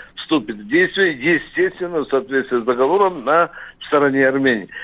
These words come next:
Но в чём трагедия вопроса? Вот в чём трагедия? Я бы не побоялся, сказал, тысячелетняя трагедия,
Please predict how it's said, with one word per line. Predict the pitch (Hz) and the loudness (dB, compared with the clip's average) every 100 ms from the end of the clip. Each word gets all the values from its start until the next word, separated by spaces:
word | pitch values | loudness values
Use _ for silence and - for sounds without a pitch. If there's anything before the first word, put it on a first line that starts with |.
| - | -6
Но | - 196 | 2 4
в | 185 | 4
чём | - - 240 240 214 | -2 0 2 2 2
трагедия | 196 208 202 160 208 220 202 160 156 135 127 | 2 4 2 2 4 4 4 4 4 4 4
вопроса? | 123 127 120 127 123 - 92 | 4 2 2 2 2 2 -4
Вот | 95 170 185 - _ - - | 2 4 4 0 _ -20 -20
в | - | 0
чём | 196 190 147 | 2 4 4
трагедия? | 143 160 139 185 165 127 87 78 - | 4 2 2 2 2 0 -4 -6 -6
Я | 117 156 | 2 2
бы | 151 | 2
не | 151 | -6
побоялся, | - 147 151 165 139 | -2 2 4 4 2
сказал, | - 139 156 | -4 0 0
тысячелетняя | 127 - 165 151 143 - 139 - - - 117 104 | 0 -2 -2 -2 -4 0 0 0 -4 -4 -6 -2
трагедия, | 123 127 127 117 98 101 | 2 0 0 -4 0 0